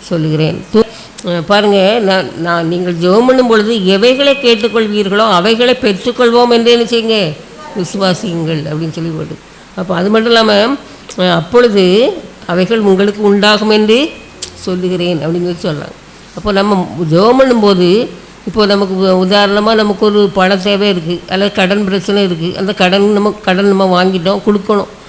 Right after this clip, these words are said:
அப்போ நம்ம கேட்கும் பொழுது ஆண்டவர்கிட்ட ஸ்பெசிஃபிக்காக அது என்ன செய்யணும்? கேட்கணும். அதை எது, எது வேணுமோ அதை தான் அந்த நேரத்துல என்ன செய்யணும்?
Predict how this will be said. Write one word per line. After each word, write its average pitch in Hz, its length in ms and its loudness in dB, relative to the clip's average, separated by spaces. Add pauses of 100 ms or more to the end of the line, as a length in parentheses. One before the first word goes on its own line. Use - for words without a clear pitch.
(180)
அப்போ 175 360 0
நம்ம 180 180 2
கேட்கும் 220 500 0
பொழுது 190 420 2
ஆண்டவர்கிட்ட 190 480 -2 (460)
ஸ்பெசிஃபிக்காக 247 580 -2
அது 185 260 0
என்ன 220 100 2
செய்யணும்? 220 280 2
கேட்கணும். 151 460 -4 (880)
அதை 175 320 0
எது, 220 280 4
எது 226 220 4
வேணுமோ 269 360 4
அதை 226 240 2
தான் 247 220 4
அந்த 226 140 0
நேரத்துல 233 260 0
என்ன 233 160 2
செய்யணும்? 196 380 2